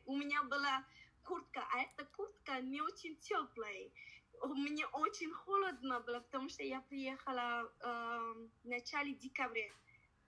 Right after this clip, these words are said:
Очень-очень холодно было. И там был тоже другой молодой человек, он военный.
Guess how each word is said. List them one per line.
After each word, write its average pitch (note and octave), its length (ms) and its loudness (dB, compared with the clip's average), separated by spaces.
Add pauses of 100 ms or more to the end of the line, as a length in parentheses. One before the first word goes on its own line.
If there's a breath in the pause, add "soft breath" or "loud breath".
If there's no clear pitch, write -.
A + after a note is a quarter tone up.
(100)
Очень-очень C4+ 1000 2 (120)
холодно A#3 580 2
было. G#3+ 160 -10 (420 loud breath)
И C4+ 120 0
там D4 320 2
был C#4+ 200 0
тоже D4 540 2 (300)
другой C#4 440 2
молодой C4 480 2
человек, C4+ 560 -2
он C#4 200 0
военный. B3+ 640 -6